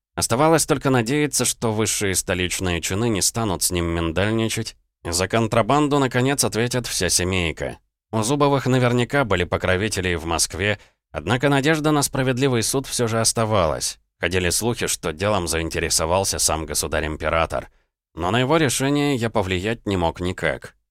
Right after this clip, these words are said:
так что пока предпочитал заниматься насущными делами: дружиной, стройкой, отцовскими бумагами. «Глядите-ка, Игорь Данилович!» Жихарь остановился и вытянул костыль, указывая на крыльцо. «Никак её сиятельство Елена Альгердовна в гости пожаловала.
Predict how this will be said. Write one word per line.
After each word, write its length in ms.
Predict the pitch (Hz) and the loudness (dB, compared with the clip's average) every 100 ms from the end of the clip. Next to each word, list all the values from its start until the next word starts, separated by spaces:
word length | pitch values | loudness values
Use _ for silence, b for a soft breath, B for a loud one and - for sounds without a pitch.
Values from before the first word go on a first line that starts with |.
| - | -4
так 140 | 87 | -2
что 200 | - 98 | -2 -2
пока 280 | 90 92 110 | -2 -2 -2
предпочитал 600 | 92 - 92 92 98 98 | -2 -4 -4 -2 0 0
заниматься 520 | 82 82 85 87 - | 0 -2 -2 -2 -2
насущными 640 | 80 76 85 80 80 78 78 | -2 -2 -2 -4 -4 -4 -4
делами: 480 | 78 82 82 73 - _ _ - | -2 0 0 -2 -10 _ _ -10
дружиной, 600 | 82 87 82 131 131 131 | -2 -2 0 0 2 0
стройкой, 720 | - - 92 95 - 92 87 _ | -2 0 -2 -2 -4 -4 -6 _
отцовскими 640 | 85 - 82 - - 82 | -6 -2 -2 -2 -4 -4
бумагами. 720 | 78 80 80 85 71 64 55 - _ _ _ _ _ _ _ | -2 -2 0 -2 -2 -8 -12 -16 _ _ _ _ _ _ _
«Глядите-ка, 560 | 92 117 123 147 127 123 | -4 -2 0 -2 0 0
Игорь 260 | 135 139 131 | 2 2 2
Данилович!» 720 | 135 131 113 82 71 - - _ _ | 4 4 2 0 -4 -10 -14 _ _
Жихарь 340 | 92 110 117 104 | -4 -2 2 2
остановился 680 | 95 101 98 98 131 127 | 2 0 0 2 0 0
и 40 | 117 | -2
вытянул 420 | 104 101 104 101 | -2 -2 0 0
костыль, 500 | - 98 - 120 120 | 0 -2 0 -2 -2
указывая 500 | - - 95 87 90 87 | -4 0 0 2 0 0
на 100 | 90 | 0
крыльцо. 600 | 98 98 - 82 67 - _ _ _ _ _ _ - | 0 0 -2 -2 -4 -8 _ _ _ _ _ _ -10
«Никак 400 | 104 107 127 131 | -6 -2 -2 0
её 240 | 131 131 | -2 0
сиятельство 680 | 127 127 127 127 131 - 131 | 0 2 2 2 0 0 -2
Елена 500 | 113 120 127 127 123 | 0 0 2 4 2
Альгердовна 640 | 117 120 131 135 135 131 | 2 0 2 0 2 0
в 60 | 120 | 2
гости 280 | 127 123 | 0 0
пожаловала. 680 | 120 123 117 120 113 107 101 | -2 0 2 2 2 0 -2